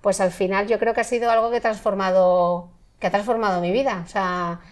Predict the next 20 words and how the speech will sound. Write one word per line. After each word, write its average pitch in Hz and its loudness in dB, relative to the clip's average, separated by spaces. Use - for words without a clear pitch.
transformó 208 2
mi 233 0
proyecto 226 2
digital, 254 4
transformó 202 2
mi 220 -2
manera 220 2
de 214 0
contar 214 0
la 220 2
belleza, 240 2
eh, 202 4
me 214 0
hizo 220 2
reinterpretarme, 247 2
apostar 202 0
por 220 0
el 214 -2
mundo 214 -2
digital. 233 0